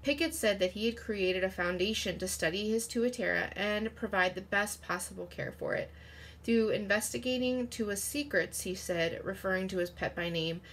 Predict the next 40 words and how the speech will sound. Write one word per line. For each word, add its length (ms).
"humans 420
will 120
learn 220
the 60
key 300
to 140
longevity 640
and 180
better 280
understand 600
the 120
evolutions 600
of 140
life 340
on 280
Earth." 420
When 200
asked 380
by 120
a 100
Star 240
reporter 460
to 100
confirm 580
he 140
planned 440
to 60
leave 240
his 140
entire 460
estate 380
to 100
a 80
trust 500
benefiting 500
a 60
single 300
animal, 500
Pickett 240
confirmed, 540